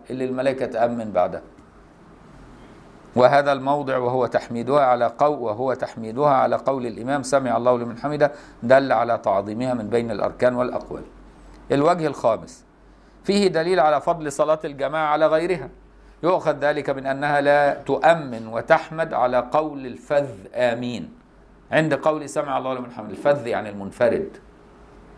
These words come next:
دي خاصة بالإمام. الإمام يعني يبقى صلاة جماعة، وإنما تفعل ذلك للإمام ليس إلا. وفي هذا الموضع دليل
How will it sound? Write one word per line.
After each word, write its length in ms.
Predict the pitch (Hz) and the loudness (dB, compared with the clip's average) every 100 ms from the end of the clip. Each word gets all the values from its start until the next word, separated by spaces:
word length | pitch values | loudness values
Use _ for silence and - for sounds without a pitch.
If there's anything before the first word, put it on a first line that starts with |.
| - - - | -20 -20 -4
دي 120 | 120 | 0
خاصة 520 | 127 147 151 - 160 160 - - | 2 2 0 -2 -4 -4 -16 -14
بالإمام. 680 | 104 113 120 127 127 117 - - - - - - - - - - - - - - - | -8 -8 -6 -2 0 -2 -6 -16 -20 -20 -20 -20 -20 -20 -20 -20 -20 -20 -20 -12 -2
الإمام 580 | 113 107 113 127 143 - 101 | -2 0 4 4 2 -2 0
يعني 480 | 120 117 127 131 - - - - | 2 2 -2 -8 -12 -20 -20 -8
يبقى 420 | 95 101 101 - | -4 0 0 0
صلاة 220 | - 104 | -2 -2
جماعة، 520 | 117 135 151 156 120 - - - - - - - - - - - - - - - - - - | 2 4 4 2 0 -8 -20 -20 -20 -20 -20 -20 -20 -20 -20 -20 -20 -20 -20 -20 -20 -20 4
وإنما 460 | 127 131 143 165 160 | 8 8 8 2 2
تفعل 440 | 156 165 147 139 123 | 2 2 2 0 2
ذلك 340 | 151 147 104 | 0 0 -2
للإمام 600 | 139 135 131 143 160 160 | -2 -2 -6 -2 -2 2
ليس 280 | 156 156 156 | 2 2 2
إلا. 380 | 143 170 127 120 | 2 2 4 4
وفي 280 | 131 170 | 2 2
هذا 220 | 175 160 135 | 2 2 0
الموضع 440 | 131 135 127 107 | 2 0 0 0
دليل 440 | 113 117 151 156 | 0 2 2 2